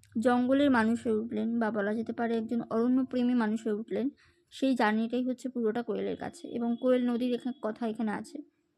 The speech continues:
নেতারহাট বা অন্যান্য ওই অঞ্চলের আশেপাশে যা কিছু আছে, সে সমস্ত কিছুকেই কিন্তু এই গল্পে ফুটিয়ে তোলা হয়েছে খুব ভালোভাবে।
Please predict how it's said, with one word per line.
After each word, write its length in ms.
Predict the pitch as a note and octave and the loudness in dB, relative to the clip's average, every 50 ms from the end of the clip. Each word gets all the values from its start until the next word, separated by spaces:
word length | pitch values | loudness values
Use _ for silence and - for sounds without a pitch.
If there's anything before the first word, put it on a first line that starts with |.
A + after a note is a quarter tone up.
| _ _ _ _ _ _ _ _ _ _ - - - C4 | _ _ _ _ _ _ _ _ _ _ -20 -12 -6 -2
নেতারহাট 680 | A#3+ A3 G#3+ A3 G#3+ A3 A3 A3 A3 G3+ G3+ G#3 - - _ _ _ _ _ _ _ _ - | -2 -2 0 2 2 2 2 4 2 2 0 0 -4 -12 _ _ _ _ _ _ _ _ -2
বা 120 | A3+ G#3+ | 0 0
অন্যান্য 520 | - B3 A#3+ A#3 A#3 A#3 A3+ A#3 A#3 A3 - - | 2 0 0 0 0 0 0 0 -2 -4 -4 -2
ওই 220 | - A3+ A#3 G#3+ - _ _ _ - - | -2 0 0 0 -4 _ _ _ -10 -4
অঞ্চলের 400 | G#3 A3+ A#3 A#3 B3+ B3 B3 - | -2 0 0 0 0 0 0 -2
আশেপাশে 520 | - A3+ - - A#3 A#3+ A3+ A3+ A#3 A#3 | -2 -4 -6 -4 -4 -4 -4 -4 -4 -4
যা 140 | A3+ G#3+ G#3 | -4 -4 -4
কিছু 300 | G#3+ - A#3+ - B3+ A#3 | -6 -8 -10 -8 -6 -6
আছে, 260 | A3 A3+ - - C4 | -6 -6 -8 -12 -12
সে 160 | - - B3 | -10 -10 -10
সমস্ত 380 | A#3+ B3+ A3+ G#3+ A3+ A3+ - A3+ | -6 -6 -4 -4 -6 -6 -8 -8
কিছুকেই 440 | A#3 A#3+ A3 - A#3 A#3+ B3 B3 A#3+ | -8 -8 -8 -8 -8 -6 -6 -6 -4
কিন্তু 280 | B3+ A#3+ A3+ A3 - - | -4 -4 -4 -4 -6 -6
এই 280 | - G#3+ G#3 G#3 - - - | -6 -6 -6 -6 -8 -8 -6
গল্পে 300 | - F#3 - - B3 B3+ | -6 -4 -4 -4 -6 -6
ফুটিয়ে 300 | - - A3 - - - | -6 -8 -10 -10 -8 -10
তোলা 200 | - - - A#3+ | -8 -6 -6 -4
হয়েছে 260 | B3 A#3 A#3 - C4 | -6 -6 -6 -8 -10
খুব 200 | - - A#3 - | -8 -8 -8 -8
ভালোভাবে। 400 | - - - - D#4 D4+ - | -10 -12 -14 -14 -14 -16 -18